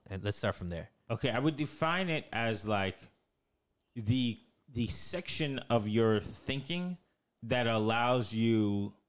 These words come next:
Speaker 2: to be comfortable with yourself, your abilities, and your accomplishments.
Speaker 1: Okay.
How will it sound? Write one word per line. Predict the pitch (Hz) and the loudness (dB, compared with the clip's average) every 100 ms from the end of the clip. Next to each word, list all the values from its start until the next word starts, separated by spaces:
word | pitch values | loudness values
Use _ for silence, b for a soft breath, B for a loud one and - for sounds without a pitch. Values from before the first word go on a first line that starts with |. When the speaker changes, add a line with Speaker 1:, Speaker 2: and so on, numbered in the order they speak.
| _ _ _ _ - | _ _ _ _ -4
Speaker 2:
to | 131 120 113 104 92 - _ _ _ _ _ _ - | 2 4 4 2 -2 -8 _ _ _ _ _ _ -2
be | 135 127 - | 0 -2 -8
comfortable | - 180 - 127 110 107 101 - _ | -2 -2 -2 0 2 4 2 -2 _
with | 101 101 107 107 - - | -6 -2 0 0 -4 -12
yourself, | 98 107 104 - 104 107 104 - - | -6 -4 -2 -4 0 0 -2 -10 -20
your | 95 107 104 | -8 -4 -2
abilities, | 92 104 101 95 95 95 - - | 0 2 2 0 -2 -4 -6 -10
and | 98 | -8
your | 90 | -8
accomplishments. | 85 - 85 - - 110 - - _ _ _ _ - 107 | -8 -8 -10 -10 -14 -18 -20 -20 _ _ _ _ -8 -4
Speaker 1:
Okay. | 95 87 | -4 -4